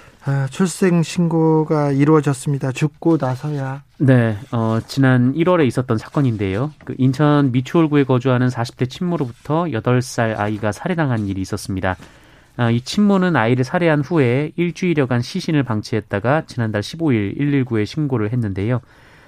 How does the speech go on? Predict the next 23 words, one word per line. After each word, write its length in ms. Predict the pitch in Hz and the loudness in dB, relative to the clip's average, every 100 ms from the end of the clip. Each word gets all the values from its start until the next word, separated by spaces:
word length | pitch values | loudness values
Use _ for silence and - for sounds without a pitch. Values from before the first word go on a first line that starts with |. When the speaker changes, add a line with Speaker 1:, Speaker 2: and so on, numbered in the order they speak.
| _ _ | _ _
Speaker 2:
아, 140 | 131 123 | 2 4
이후 280 | 147 151 156 | 4 4 2
자신도 420 | 139 131 156 147 | 0 0 2 0
극단적 400 | - - 156 143 | -2 -2 0 0
선택을 420 | 156 139 143 131 | -2 -2 0 0
시도했다가 560 | 131 170 151 127 123 120 | -2 -2 -2 0 -2 -2
실패하고 960 | - 180 - 139 131 147 113 107 139 | -4 -8 -4 -2 -2 -2 0 0 -2
이후 220 | 123 107 | -2 -2
살인 320 | 110 - 170 143 | -4 -2 0 2
혐의로 280 | 110 101 | 0 -2
구속된 500 | 95 - 113 101 101 | -4 -4 -4 -2 -4
바 80 | 95 | -2
있습니다. 500 | 92 - 101 95 92 - - - - - - - | -4 -4 -4 0 -2 -2 -20 -20 -20 -20 -16 -2
어, 120 | 135 | 0
그리고 640 | 131 165 165 170 165 151 127 | 2 2 4 6 6 4 4
이 120 | 135 | 0
따로 300 | 127 202 226 | 0 2 2
떨어져 320 | 196 233 214 185 | 0 -2 -2 0
살던 460 | 185 170 147 110 | 0 2 0 0
이 80 | 110 | -4
친부가 540 | - 240 240 226 196 | -2 0 2 2 0
있었는데 580 | 127 139 120 101 104 117 | 0 0 -2 -2 -2 2
Speaker 1:
네. 200 | 143 147 | 4 2